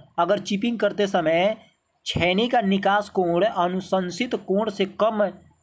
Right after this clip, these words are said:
है तो क्या प्रभाव पड़ेगा?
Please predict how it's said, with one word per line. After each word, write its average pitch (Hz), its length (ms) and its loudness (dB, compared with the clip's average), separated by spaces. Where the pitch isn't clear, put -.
है 196 540 2
तो 226 120 2
क्या 208 340 2
प्रभाव 214 520 2
पड़ेगा? 196 720 2